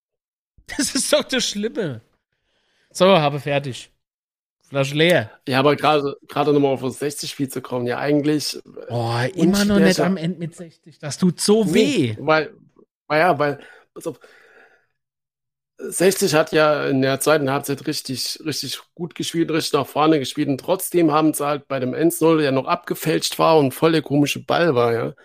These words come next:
Speaker 2: Das, das, äh, das haben sie noch gebraucht, um ein Tor zu machen und dann beim zwei eins war halt einfach die, nicht verteidigt, also das war ja schlimm einfach. Und von daher wäre eigentlich ein Unentschieden doch noch drin gewesen, wenn du dich halt einfach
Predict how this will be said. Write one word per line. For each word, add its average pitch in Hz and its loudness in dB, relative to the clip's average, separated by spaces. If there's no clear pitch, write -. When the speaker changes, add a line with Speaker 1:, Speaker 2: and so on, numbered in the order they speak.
Speaker 2:
Das, 151 -2
das, - -4
äh, 139 -4
das 160 -2
haben 160 -2
sie - 0
noch 156 4
gebraucht, 160 0
um 165 4
ein 156 -4
Tor 170 -4
zu 170 0
machen 165 0
und 139 0
dann 147 2
beim 139 0
zwei 143 2
eins 160 0
war 143 2
halt 139 -2
einfach 135 -10
die, 135 -14
nicht 156 2
verteidigt, 156 -2
also 120 -8
das 127 -2
war 139 4
ja 135 4
schlimm 160 4
einfach. 127 -6
Und 139 -2
von 139 -2
daher 139 2
wäre 139 2
eigentlich 139 0
ein 139 -6
Unentschieden 143 -2
doch 151 -2
noch 143 4
drin 175 2
gewesen, 127 0
wenn 120 -2
du 120 -4
dich 117 -6
halt 131 -6
einfach 135 -4